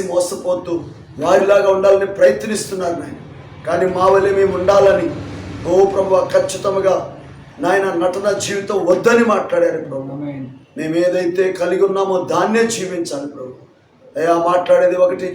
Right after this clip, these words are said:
Speaker 1: జీవించేది ఒకటిగా ఉండకుండా ప్రభు, మేము ఎల్లప్పుడూ కూడా ప్రభువ, అయ్యా, మమ్మలను మీరు ప్రేమించి ఎన్నుకొని రక్షించారు కనుక మా ముందు మిమ్మల్ని పెట్టుకొని మీ వలె జీవించుటకు సహాయం చేయమని, అయ్యా, వాక్యముగా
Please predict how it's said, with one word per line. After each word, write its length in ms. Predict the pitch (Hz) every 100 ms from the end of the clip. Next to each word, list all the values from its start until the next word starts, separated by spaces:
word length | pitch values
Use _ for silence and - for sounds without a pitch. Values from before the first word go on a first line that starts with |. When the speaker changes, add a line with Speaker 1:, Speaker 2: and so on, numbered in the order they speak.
| -
Speaker 1:
జీవించేది 460 | 190 196 190 190 185
ఒకటిగా 300 | - 175 190 180
ఉండకుండా 440 | 196 233 233 220 180 -
ప్రభు, 200 | 135 123 - - _ _ 147
మేము 140 | 156 170
ఎల్లప్పుడూ 440 | 185 190 196 196 196 196
కూడా 140 | 190 175
ప్రభువ, 240 | 170 165 151 147 - - _ _ 147
అయ్యా, 200 | 180 185 - - - - _ -
మమ్మలను 420 | 156 180 190 190 180 156 -
మీరు 160 | 170 -
ప్రేమించి 560 | 180 202 202 202 - 190 170 147
ఎన్నుకొని 400 | 175 214 214 202 175
రక్షించారు 600 | 170 - 214 220 208 180 170
కనుక 220 | - - - _ _ _ 131
మా 80 | 175 190
ముందు 160 | 196 202
మిమ్మల్ని 280 | 196 208 214 214
పెట్టుకొని 380 | 196 - - -
మీ 80 | 160 196
వలె 180 | 202 202 170 -
జీవించుటకు 580 | 226 240 233 214 190 190
సహాయం 340 | - 143 156 151 143
చేయమని, 320 | - 127 120 - _ _ _ _ _ -
అయ్యా, 180 | 156 160 143 - - 156
వాక్యముగా 480 | 170 170 185 180